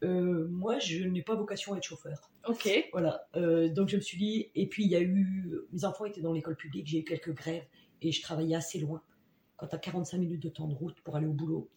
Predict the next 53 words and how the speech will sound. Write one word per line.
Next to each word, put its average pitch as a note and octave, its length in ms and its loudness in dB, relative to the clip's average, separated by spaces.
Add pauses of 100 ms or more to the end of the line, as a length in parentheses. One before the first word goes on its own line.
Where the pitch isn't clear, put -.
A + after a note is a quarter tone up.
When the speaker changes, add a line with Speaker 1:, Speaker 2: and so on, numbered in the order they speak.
(120)
Speaker 1:
et D#3+ 80 -2
gérer D3+ 240 -2
les D#3 100 0
grèves D3+ 240 -4
dans D#3+ 60 -6
les D3 160 -4
écoles D3+ 220 -8
de C#3+ 60 -6
tes D3 120 -12
gamins, C3+ 320 -4
Speaker 2:
C'est - 160 -2
très G#3 160 -4
Speaker 1:
ça F3 60 -2
Speaker 2:
compliqué. E3 160 -2
Speaker 1:
devient D#3 240 2 (120)
très - 180 -4
vite C#3+ 140 -6
compliqué. D3 380 -8
Donc C#3+ 140 -4
j'étais D3+ 260 -8
plus - 160 -12
souvent, E3+ 520 -4 (160)
tu F3 100 -8
vois, E3 60 -2
sur F3+ 120 -2
la E3 100 6
route F#3+ 220 -2 (160)
que G3+ 260 4
au A3 60 4
boulot. D3 320 2 (100)
Donc D#3 100 -6
je - 20 -2
me D3 40 -2
suis - 160 -4
dit, G#3 140 4
on F3 80 0
va E3+ 120 2
avoir F#3 180 2
un F#3 60 0
problème. B2+ 360 -4 (320)
Speaker 2:
<laughs> - 600 4
Speaker 1:
Donc, G#3+ 320 6
euh, F3+ 760 6
en D#3 960 0
discutant E3 380 -8
avec E3+ 100 -12
mes D#3 140 -10
enfants, D3+ 240 -20
je - 100 -20
leur D#3+ 100 -14
ai D3 40 -14
demandé D3 480 -16
si - 420 -18